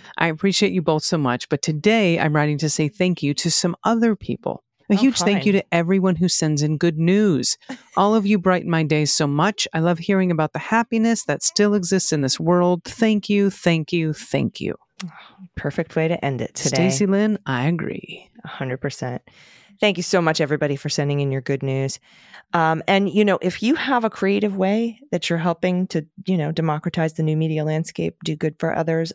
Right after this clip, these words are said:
Speaker 2: all of that stuff, we wanna hear from you. Send it in to us. These ideas, you know, it can be picked up, spread around, shared. I love it. I absolutely love it.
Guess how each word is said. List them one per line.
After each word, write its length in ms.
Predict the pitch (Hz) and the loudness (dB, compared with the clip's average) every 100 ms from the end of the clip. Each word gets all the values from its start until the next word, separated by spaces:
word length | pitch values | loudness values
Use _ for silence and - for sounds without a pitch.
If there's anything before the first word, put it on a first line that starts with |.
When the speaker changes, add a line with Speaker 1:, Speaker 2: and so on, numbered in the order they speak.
| - | -2
Speaker 2:
all 220 | 208 226 | 0 2
of 80 | 190 | 0
that 160 | 151 | -2
stuff, 280 | - 139 - | -4 -6 -4
we 80 | 160 | -2
wanna 200 | 175 180 | 0 0
hear 180 | 160 147 | 0 -2
from 240 | - 143 | -2 -2
you. 140 | 135 | -2
Send 260 | 131 190 214 | -2 0 0
it 80 | 170 | 0
in 140 | 147 | 0
to 160 | 147 139 | -2 -2
us. 240 | 131 - | -4 -4
These 180 | 180 190 | -4 0
ideas, 540 | 202 185 180 180 180 - - - - - - _ | 0 0 0 2 0 -4 -20 -20 -20 -20 -20 _
you 160 | - 185 | 0 4
know, 300 | 170 156 - 156 | 4 2 -4 -14
it 140 | 147 | -6
can 160 | - 165 | -2 0
be 100 | 160 | -2
picked 340 | - 214 - | -4 -4 2
up, 300 | 185 180 - | 2 2 -2
spread 380 | - - 190 190 | -14 -2 0 2
around, 400 | 175 165 165 160 | 2 2 2 0
shared. 640 | - 170 165 165 165 165 - | -2 0 2 2 2 0 -2
I 80 | 156 | -4
love 320 | 156 151 135 | -2 -2 0
it. 160 | 127 - | -4 -4
I 120 | 156 | -6
absolutely 640 | - 165 - 160 156 151 139 | -4 -6 -4 -2 -2 -2 -4
love 280 | 131 131 120 | -4 -6 -4
it. 160 | 110 | -8